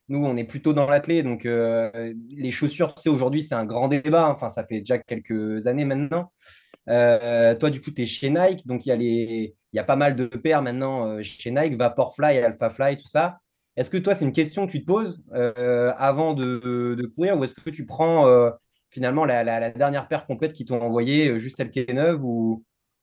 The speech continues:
ou est-ce que tu le fais à la sensation ? Comment tu, comment tu réagis là-dessus ?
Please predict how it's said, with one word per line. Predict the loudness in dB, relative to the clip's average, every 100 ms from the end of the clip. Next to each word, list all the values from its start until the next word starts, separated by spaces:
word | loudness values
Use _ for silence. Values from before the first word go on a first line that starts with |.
| _ _ -6
ou | -2 2 2
est-ce | 2
que | -2
tu | -4
le | 0
fais | 4
à | 4
la | 4
sensation ? | 0 -2 -4 -4 -4
Comment | -2 -2 -4
tu, | -4 -6 -6 -6
comment | -4
tu | -4 0
réagis | -2 -2 -6
là-dessus ? | -8 -10 -16